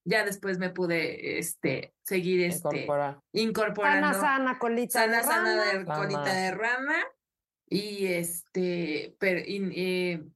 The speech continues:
Speaker 1: y a-, a-, así estuvo, ¿no? Pero entonces, ¿y ustedes qué, qué, qué, o sea, aparte de hacer un trabajo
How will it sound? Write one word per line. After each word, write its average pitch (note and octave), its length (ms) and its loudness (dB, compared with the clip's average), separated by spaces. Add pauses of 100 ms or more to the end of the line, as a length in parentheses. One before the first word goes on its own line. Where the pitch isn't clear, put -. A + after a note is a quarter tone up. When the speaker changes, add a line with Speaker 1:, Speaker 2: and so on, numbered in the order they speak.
(160)
Speaker 1:
y F#3 180 -2
a-, F#3 200 0
a-, G3 260 0
así G#3+ 160 0
estuvo, F#3 480 -2
¿no? F3+ 280 -4
Pero E3 220 0
entonces, F#3 520 -2 (420)
¿y A#3+ 640 -2 (460)
ustedes E4+ 640 2
qué, D4+ 400 4 (760)
qué, D4 880 2
qué, - 160 -18 (160)
o E3+ 60 2
sea, F#3 220 -2
aparte A#3 480 -2
de D4 100 4
hacer A3+ 300 0
un A#3 100 -8
trabajo G3 840 -4